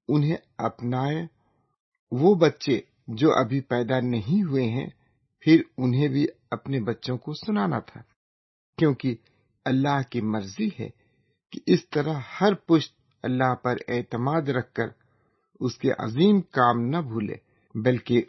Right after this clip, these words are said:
اس کے احکام پر عمل کرے۔ وہ نہیں چاہتا کہ وہ اپنے باپ دادا کی مانند ہوں، جو ضدی اور سرکش نسل تھے، ایسی نسل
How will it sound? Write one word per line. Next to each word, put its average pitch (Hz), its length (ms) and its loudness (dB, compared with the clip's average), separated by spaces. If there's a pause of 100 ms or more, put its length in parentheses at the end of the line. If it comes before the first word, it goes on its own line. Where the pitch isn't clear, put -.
اس - 160 -10
کے - 120 -6
احکام 131 580 -4
پر 113 220 -4 (120)
عمل 135 260 0
کرے۔ - 260 -8 (720)
وہ 147 260 4
نہیں 170 260 4
چاہتا 156 440 -4 (600)
کہ 156 80 0
وہ 151 220 6 (160)
اپنے 139 320 -2
باپ 131 380 4
دادا 127 280 0
کی 117 200 -8
مانند 117 460 -2
ہوں، 113 360 -4 (420)
جو 127 200 0
ضدی 147 500 0
اور - 360 -6
سرکش 131 640 -4
نسل 120 300 -6
تھے، 113 220 -12 (1300)
ایسی 165 360 4
نسل 170 400 2